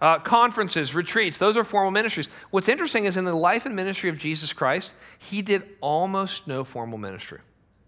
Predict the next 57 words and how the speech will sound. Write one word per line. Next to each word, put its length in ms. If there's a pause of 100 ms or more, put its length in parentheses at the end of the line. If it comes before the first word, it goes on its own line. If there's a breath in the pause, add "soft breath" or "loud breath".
(720)
He, 160
we 140
have 100
a 40
couple 400
like 180
this 180
sermon, 400
that 200
sermon. 340 (240 loud breath)
Mostly 360
he's 100
walking 300
around, 180
he's 100
like, 100
"Hey, 120
you 80
see 120
that 120
fig 200
tree? 200
Let 100
me 60
tell 100
you 60
something 160
about 140
it." 60 (1040 loud breath)
"Oh, 100
hey, 140
you 200
see 120
that 160
lady 300
and 120
she 140
didn't 160
have 120
much 180
money 160
and 100
she 100
dropped 240
two 120
things 240
in? 80
Let 100
me 120
explain 360
how 160
she 200
gave 200
all 120
that 120
she 140
had." 220